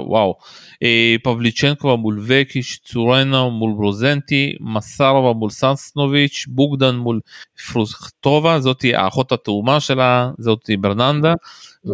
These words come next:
Speaker 1: וסבלנקה פותחת מול שחקנית, אה, שבחיים לא שמעתי עליה, סיידיאל, גרמניה בת שמונה עשרה.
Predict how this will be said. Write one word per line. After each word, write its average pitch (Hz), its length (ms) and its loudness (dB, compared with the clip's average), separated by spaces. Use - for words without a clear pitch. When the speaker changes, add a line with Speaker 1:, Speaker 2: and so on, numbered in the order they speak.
Speaker 1:
וסבלנקה 117 840 2
פותחת 117 440 -2
מול 107 240 -4
שחקנית, 110 960 -4
אה, 107 200 4
שבחיים 117 380 -2
לא 120 60 4
שמעתי 113 380 -2
עליה, 117 240 0
סיידיאל, 104 720 2
גרמניה 101 560 0
בת 104 140 -2
שמונה 110 380 -2
עשרה. 180 360 -2